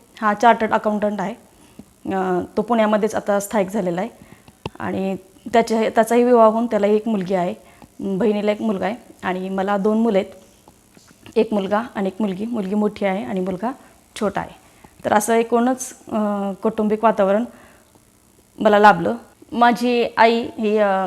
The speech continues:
घरातच शिलाई काम करत होती, तिचं नाव रोहिणी.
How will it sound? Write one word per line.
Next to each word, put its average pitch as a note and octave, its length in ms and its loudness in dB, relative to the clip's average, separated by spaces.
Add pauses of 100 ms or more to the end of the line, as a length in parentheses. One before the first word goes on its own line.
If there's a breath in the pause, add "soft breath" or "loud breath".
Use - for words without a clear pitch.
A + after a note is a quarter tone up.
घरातच G#3+ 560 0
शिलाई G#3 200 2
काम G#3 220 -2
करत G#3 240 -2
होती, G3+ 300 -8 (120)
तिचं F#3+ 220 -4
नाव F#3+ 300 -2
रोहिणी. G#3+ 440 0